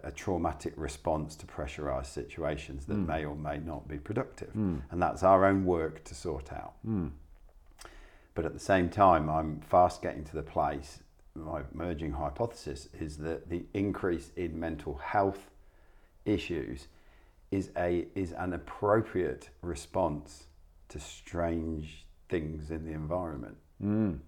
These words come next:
Speaker 2: Mm.
Speaker 1: Now, not a
Speaker 2: Say
Speaker 1: lot of
Speaker 2: more
Speaker 1: pe-
Speaker 2: about that. What, uh,
Speaker 1: So,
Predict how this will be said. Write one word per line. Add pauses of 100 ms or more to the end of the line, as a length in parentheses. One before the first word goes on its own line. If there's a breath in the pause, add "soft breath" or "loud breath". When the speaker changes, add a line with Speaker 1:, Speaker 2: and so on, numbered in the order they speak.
(600)
Speaker 2:
Mm. (1160)
Speaker 1:
Now,
not
a
Speaker 2:
Say
Speaker 1:
lot
of
Speaker 2:
more
Speaker 1:
pe-
Speaker 2:
about
that.
What,
uh,
Speaker 1:
So,